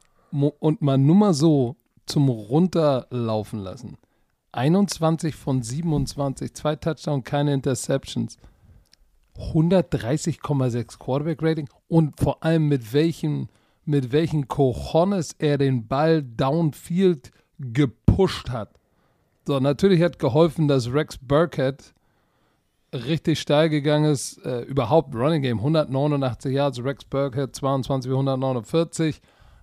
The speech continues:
aber dann Chris Connolly mit dem, mit dem einen langen Catch, Philip Dorsett mit dem langen Catch, Bevin Jordan hatte einen langen Catch und das war ein richtig over the shoulder geiler Spot, wo ich gesagt hab, „Ey,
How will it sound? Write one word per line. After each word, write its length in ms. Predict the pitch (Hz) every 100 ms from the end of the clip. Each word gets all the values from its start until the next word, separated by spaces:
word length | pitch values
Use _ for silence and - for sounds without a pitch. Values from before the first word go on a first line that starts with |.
| _
aber 260 | 127 143 139
dann 320 | 147 139 110
Chris 400 | - 160 156 -
Connolly 540 | - 156 175 143 131
mit 200 | 120 120
dem, 300 | 135 123 120
mit 180 | 131 131
dem 200 | 135 127
einen 280 | 120 127 135
langen 300 | 131 127 120
Catch, 360 | - 135 120 - _ _
Philip 460 | _ - 170 160 120
Dorsett 640 | 156 - - - 180 -
mit 200 | 135 120
dem 180 | 131 127
langen 280 | 123 120 117
Catch, 420 | 135 117 - -
Bevin 540 | 135 117 143 156 143
Jordan 480 | 113 165 160 170 139
hatte 240 | 131 123 135
einen 180 | 123
langen 220 | 123 117 110
Catch 280 | 135 110 _ _ _ _
und 140 | 147 143
das 180 | 143
war 140 | 151 143
ein 80 | 143
richtig 640 | 120 185 - 180 160 - _ _ _ _ - - - _ - - - _ - _ -
over 320 | 147 165 151
the 120 | 147
shoulder 420 | 135 165 156 147 131
geiler 560 | - - 135 160 131
Spot, 360 | - - 143 151 -
wo 100 | 143
ich 120 | -
gesagt 360 | 135 131 -
hab, 140 | 117 -
„Ey, 400 | 165 277 233